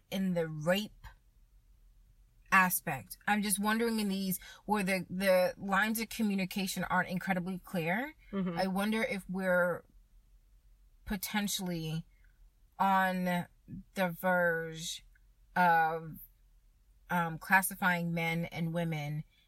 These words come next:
Speaker 1: as assaulters who aren't.
Speaker 2: Yes. Another example of men potentially kind of getting
Speaker 1: The raw end of the deal?
Speaker 2: Yeah.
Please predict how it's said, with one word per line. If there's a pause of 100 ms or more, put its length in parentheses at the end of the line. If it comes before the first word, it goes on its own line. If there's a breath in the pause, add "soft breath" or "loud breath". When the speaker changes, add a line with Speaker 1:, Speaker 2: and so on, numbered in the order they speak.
(160)
Speaker 1:
as (640)
assaulters (460)
who
aren't. (180)
Speaker 2:
Yes. (960)
Another
example (760)
of (520 soft breath)
men
potentially (560)
kind
of (360)
getting (1160)
Speaker 1:
The
raw
end
of
the
deal?
Speaker 2:
Yeah.